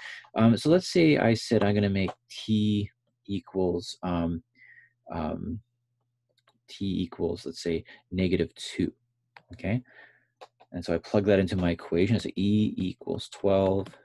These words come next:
times negative two. And of course, if I work that out, um, I would get E is negative twenty-four.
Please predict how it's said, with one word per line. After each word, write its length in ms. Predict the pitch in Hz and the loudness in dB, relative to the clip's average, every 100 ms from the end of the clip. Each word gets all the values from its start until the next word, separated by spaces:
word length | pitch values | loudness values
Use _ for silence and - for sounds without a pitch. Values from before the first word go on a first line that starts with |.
| _ _ _ - | _ _ _ -10
times 580 | - 92 92 90 90 - _ _ _ - - | -4 -2 0 -2 -6 -12 _ _ _ -20 -8
negative 720 | 90 90 90 90 90 85 - _ _ _ - | -2 0 2 2 0 -2 -6 _ _ _ -20
two. 280 | - 180 - - _ _ _ _ _ - _ _ _ _ _ _ _ | -6 -6 -6 -14 _ _ _ _ _ -20 _ _ _ _ _ _ _
And 60 | - | -8
of 60 | 117 | 2
course, 140 | 120 | 4
if 60 | 104 | 6
I 60 | |
work 260 | 101 110 - | 6 4 4
that 180 | 92 90 | 2 6
out, 400 | 117 92 87 - _ _ _ - | 6 6 4 0 _ _ _ -6
um, 260 | 90 90 82 | 0 0 0
I 100 | - | 0
would 120 | 95 101 | 2 2
get 240 | 92 - | 2 2
E 180 | 95 92 | 0 0
is 140 | 82 | 0
negative 480 | 92 87 87 82 82 | -2 -2 0 -2 -4
twenty-four. 720 | - 82 78 - - 92 85 | -8 -8 -8 -12 -6 -4 -2